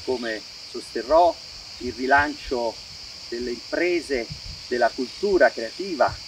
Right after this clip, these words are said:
Lo faremo attraverso un programma Roma Creativa per, eh, sostenere le imprese, per, eh, valorizzare le persone, per, eh, aiutare Roma ad essere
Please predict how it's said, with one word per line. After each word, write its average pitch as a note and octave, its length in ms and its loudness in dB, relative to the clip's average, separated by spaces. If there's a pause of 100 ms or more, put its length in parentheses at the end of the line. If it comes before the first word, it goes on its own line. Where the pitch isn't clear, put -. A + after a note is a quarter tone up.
(640)
Lo A2+ 100 -6
faremo B2+ 420 -2
attraverso A#2+ 600 0
un A2 120 -6
programma C3 680 4
Roma C3 260 0
Creativa B2 600 0 (880)
per, A#2+ 320 -2
eh, A2+ 380 4 (180)
sostenere B2 760 -4
le A#2 100 -4
imprese, F3+ 760 0 (920)
per, A#2 320 -2
eh, A2 340 2
valorizzare A2+ 960 2 (520)
le C3 140 -2
persone, F#3 760 0 (1120)
per, C#3 260 4 (100)
eh, B2 380 4 (120)
aiutare B2+ 580 0
Roma B2+ 360 -2
ad A2 100 -4
essere A2+ 600 -6